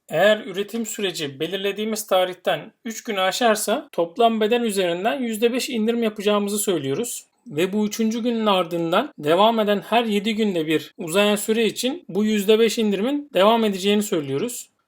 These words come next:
Sonuçta ödenecek rakamın buna göre belirleneceğini söylüyoruz.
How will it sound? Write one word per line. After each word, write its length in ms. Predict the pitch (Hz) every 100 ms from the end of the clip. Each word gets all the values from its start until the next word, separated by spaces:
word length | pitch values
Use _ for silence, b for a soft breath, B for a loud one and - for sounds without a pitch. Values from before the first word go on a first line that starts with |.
| _ _
Sonuçta 580 | - - 170 180 -
ödenecek 500 | 247 214 220 208 220
rakamın 460 | 220 214 214 311 285
buna 220 | 156 220
göre 280 | 226 208 208
belirleneceğini 680 | 190 190 196 196 185 202 208
söylüyoruz. 680 | 208 165 143 147 233 -